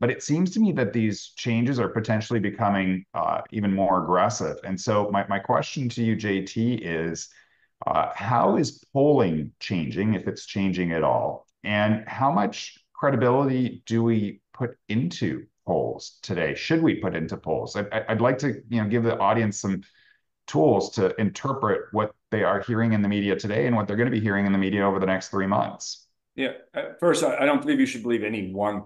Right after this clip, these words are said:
Speaker 2: poll, right? I think you need to look at s-, the polls in, in aggregate, uh, and across a period of time and where the polls are trending. 'Cause I, for one, have, have, have traveled the country for the last three months for, for a client of ours. And every, every time I go into these sessions,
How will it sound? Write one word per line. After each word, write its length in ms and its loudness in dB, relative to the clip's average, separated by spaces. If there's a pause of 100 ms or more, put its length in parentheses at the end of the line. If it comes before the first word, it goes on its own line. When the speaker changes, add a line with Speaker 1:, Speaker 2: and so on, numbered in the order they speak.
Speaker 2:
poll, 380 -6
right? 200 -4
I 80 -2
think 180 -4
you 140 -4
need 180 -2
to 80 -2
look 200 -2
at 120 -6
s-, 340 -8
the 80 -16
polls 380 -2
in, 100 -2
in 260 -6
aggregate, 600 -2 (420)
uh, 600 0 (100)
and 140 -4
across 340 -2
a 60 -4
period 320 0
of 120 -6
time 340 -4 (120)
and 260 -4
where 160 -2
the 120 -4
polls 400 -6
are 180 -4
trending. 460 -2 (480)
'Cause 120 -4
I, 200 2
for 280 -2
one, 360 0
have, 160 -10 (120)
have, 260 -8
have 180 -10
traveled 360 0
the 60 -6
country 340 -2
for 120 -8
the 60 -2
last 260 -2
three 140 -6
months 200 -4
for, 460 -6
for 140 -4
a 40 -8
client 340 0
of 80 -2
ours. 420 -6 (360)
And 180 -2
every, 300 -2
every 220 0
time 240 2
I 100 2
go 200 0
into 180 -4
these 260 -4
sessions, 680 -6